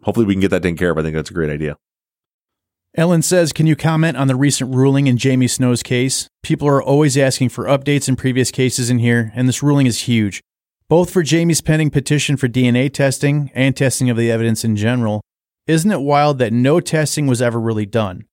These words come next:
Speaker 2: Or maybe it was, and that could be in those eight thousand pages. And for the chances of getting the truth of what really happened to Bill Little."
Speaker 1: Yeah, this is amazing. So I think we talked a little bit about it a few weeks ago. There was a, a Zoom that we were able to join. I was on it watching.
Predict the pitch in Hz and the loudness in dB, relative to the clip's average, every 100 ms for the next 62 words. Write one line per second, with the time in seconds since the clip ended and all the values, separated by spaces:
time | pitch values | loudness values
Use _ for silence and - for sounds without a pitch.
0 | _ _ - 135 156 156 156 151 113 135 | _ _ -4 0 2 4 4 2 2 2
1 | 131 117 117 - 127 120 123 131 143 120 | 2 2 -2 -6 -2 0 0 -2 -4 -2
2 | 123 117 113 110 - 131 135 135 120 113 | 0 2 2 0 -2 -2 -2 2 2 2
3 | 107 104 - 143 123 90 73 - - _ | -2 -6 -2 0 0 -2 -12 -14 -16 _
4 | _ _ _ 151 196 202 202 185 - 147 | _ _ _ 0 0 0 0 -2 0 -2
5 | 139 139 123 127 123 117 113 - 139 151 | 0 -2 -2 0 0 0 -2 -2 0 0
6 | 147 120 113 120 143 147 139 120 113 110 | 0 -6 -2 0 0 0 0 2 0 0
7 | 107 113 104 101 101 98 - - _ _ | -2 -2 -2 -2 0 -2 -4 -14 _ _
8 | _ _ _ _ - 139 135 139 165 143 | _ _ _ _ -2 0 2 0 2 0
9 | 107 110 113 101 90 - 98 90 104 143 | 2 2 2 0 -2 -2 0 2 2 2
10 | 151 139 123 110 113 113 104 98 92 - | 2 0 0 0 2 2 2 2 0 -2
11 | 95 92 - 98 95 92 90 90 87 82 | -2 -2 -4 0 2 2 2 0 0 0
12 | 82 78 78 95 90 107 104 104 101 90 | -2 -2 -4 -4 0 2 2 0 0 0
13 | 92 90 85 92 92 92 95 87 90 90 | 0 -2 -2 -2 0 0 -2 -2 0 0
14 | 92 87 90 90 90 92 90 | -2 -4 -2 0 0 -2 -4